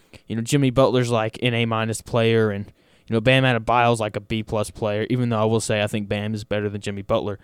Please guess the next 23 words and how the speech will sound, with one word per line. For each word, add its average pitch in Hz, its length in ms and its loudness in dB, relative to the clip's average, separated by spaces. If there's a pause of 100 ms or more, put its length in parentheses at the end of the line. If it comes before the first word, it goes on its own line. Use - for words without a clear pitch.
(340)
But 107 240 0 (120)
that's 123 400 0
a 107 60 -4
topic 110 340 -2
for, 101 280 -4
for 104 200 -6
another 110 220 -2
day. 101 240 -6 (1400)
And, 101 460 -4
you 120 80 -2
know, 104 340 -2
Tyler 117 280 -2
Herro's, 117 300 0
like, 101 160 -4
a 104 60 -4
B, 98 540 -6
and 98 160 -12
Duncan 123 280 0
Robinson's, 107 420 -2
like, 98 160 -6
a 101 40 -10
B. 107 220 0
Well, 131 240 4